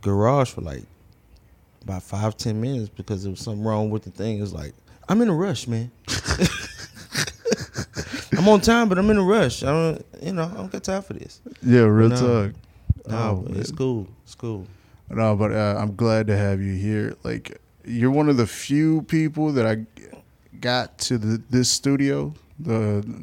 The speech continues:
Speaker 2: the radio station where I work at. Like, I just started recording here, and it's like, uh,
Speaker 1: Okay.
Speaker 2: the best times to record are probably at night, though.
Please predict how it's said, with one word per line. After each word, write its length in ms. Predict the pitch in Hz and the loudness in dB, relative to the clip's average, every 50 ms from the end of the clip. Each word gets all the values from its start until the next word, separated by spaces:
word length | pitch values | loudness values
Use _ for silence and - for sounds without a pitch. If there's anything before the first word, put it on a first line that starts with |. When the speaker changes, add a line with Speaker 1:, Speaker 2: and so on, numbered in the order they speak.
| - - | -10 -6
Speaker 2:
the 100 | 120 113 | -2 0
radio 260 | 110 117 120 120 117 | 2 2 2 2 2
station 380 | - - 123 117 110 - 120 113 | 0 0 -2 -2 -2 -2 -2 0
where 100 | 113 113 | 0 0
I 20 | |
work 260 | 113 113 117 120 113 117 | 0 -2 -2 -2 -2 -2
at. 220 | 127 127 - - _ _ _ _ _ _ _ _ _ _ _ - | -4 -4 -4 -8 _ _ _ _ _ _ _ _ _ _ _ -6
Like, 200 | - 110 98 104 | -4 -2 0 2
I 80 | 104 | 2
just 180 | 101 117 117 - | 2 2 0 0
started 320 | - 117 117 117 107 98 127 | 2 2 2 2 2 0 0
recording 600 | 110 107 104 - - - 120 120 117 117 110 101 | 0 -2 -2 0 0 0 2 2 4 2 2 2
here, 320 | 95 98 101 98 98 98 101 | 0 0 -2 -2 -2 -4 -4
and 120 | 98 98 | -4 -4
it's 160 | 101 98 - | -6 -6 -6
like, 400 | 117 113 113 113 - - - - - | -6 -6 -6 -8 -10 -12 -16 -14 -10
uh, 40 | 131 117 110 107 101 101 98 | -8 -4 -4 -2 -2 -2 -4
Speaker 1:
Okay. 80 | 95 - | -6 -8
Speaker 2:
the 80 | - 107 | -10 -6
best 340 | 98 101 120 135 135 - - | 0 2 4 4 4 2 2
times 260 | 147 139 135 127 110 | 2 2 4 2 2
to 60 | 113 | 0
record 440 | 104 101 - - - 120 120 117 107 | -2 -2 -4 -4 -6 -4 -2 -2 -2
are 20 | |
probably 260 | 101 - 113 107 104 101 | -2 -2 -2 -2 0 -2
at 120 | 101 117 | -4 -4
night, 320 | 127 104 110 113 113 - | -6 -4 -4 -4 -6 -8
though. 240 | - - - - - | -10 -14 -14 -14 -16